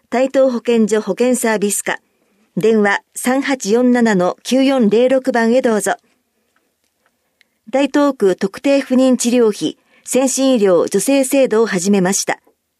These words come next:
東京都特定不妊治療費、先進医療助成事業の承認を受けた方につき、治療費の一部を助成します。対象は次のすべてに該当する方。一、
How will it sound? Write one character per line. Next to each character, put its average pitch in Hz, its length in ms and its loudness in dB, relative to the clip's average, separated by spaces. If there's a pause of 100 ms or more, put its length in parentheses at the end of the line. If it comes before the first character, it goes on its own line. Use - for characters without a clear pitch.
(720)
東 269 180 2
京 269 220 0
都 185 320 -2
特 - 200 -6
定 269 200 0
不 254 100 -6
妊 254 240 2
治 247 140 -4
療 240 260 2
費、 - 220 -6 (260)
先 254 220 -2
進 262 240 0
医 254 60 2
療 196 180 2
助 170 160 -2
成 269 260 0
事 240 120 -2
業 226 260 2
の 170 240 -2
承 247 220 -2
認 269 280 2
を 262 40 2
受 254 120 -2
け - 20 -6
た 220 120 -6
方 226 240 -2
に 196 100 2
つ - 140 -8
き、 196 200 -4 (520)
治 226 140 -4
療 277 180 2
費 240 100 -4
の 202 100 2
一 190 220 -2
部 262 100 2
を 226 100 2
助 185 120 0
成 180 220 0
し 175 160 -4
ま 175 100 0
す。 - 180 -6 (760)
対 247 160 -2
象 247 260 2
は 220 220 -2 (260)
次 269 240 0
の 240 140 0
す - 140 -6
べ 294 100 0
て 240 120 0
に 226 160 0
該 202 220 -2
当 202 220 0
す 196 120 -2
る 190 80 -2
方。 - 300 -8 (1120)
一、 196 340 -6